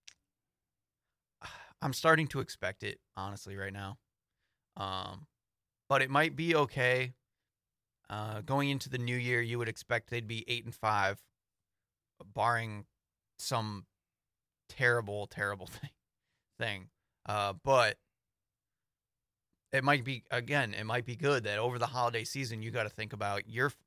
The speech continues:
just five hundred after you beat all these good teams, and now you're losing to some tough teams. Even with injuries, you, you gotta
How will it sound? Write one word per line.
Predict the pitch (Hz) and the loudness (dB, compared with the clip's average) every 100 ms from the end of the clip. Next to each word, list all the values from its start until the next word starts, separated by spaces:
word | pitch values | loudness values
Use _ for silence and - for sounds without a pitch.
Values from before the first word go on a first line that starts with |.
| - | -6
just | - 123 - | -2 -2 0
five | 107 107 | 2 2
hundred | 120 113 95 | 0 0 0
after | 90 - 104 | -2 -6 -12
you | 98 | -8
beat | 117 120 | -4 -2
all | 107 | -2
these | 107 101 | -6 -8
good | 127 123 | -6 -6
teams, | - 113 107 107 | -8 -10 -8 -8
and | 107 | -8
now | 101 | -6
you're | 101 95 | -6 -6
losing | 101 110 101 | -8 -8 -10
to | 101 95 | -10 -10
some | 98 92 92 | -10 -12 -10
tough | - 117 - | -6 -6 -8
teams. | 98 87 - _ _ _ _ _ _ - | -16 -16 -20 _ _ _ _ _ _ -8
Even | 131 151 156 | -2 0 0
with | 156 | 0
injuries, | 156 151 107 90 - - | 0 0 -2 -6 -12 -8
you, | 107 101 | -6 -6
you | 110 | -4
gotta | 120 123 120 | -2 0 -2